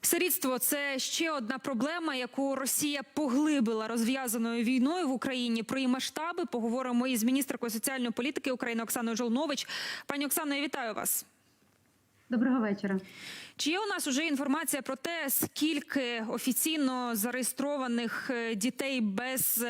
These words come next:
Speaker 1: батьківського піклування додалося в Україні внаслідок війни?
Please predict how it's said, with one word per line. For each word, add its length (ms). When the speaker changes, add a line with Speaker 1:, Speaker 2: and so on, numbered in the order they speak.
Speaker 1:
батьківського 680
піклування 920
додалося 480
в 60
Україні 420
внаслідок 500
війни? 220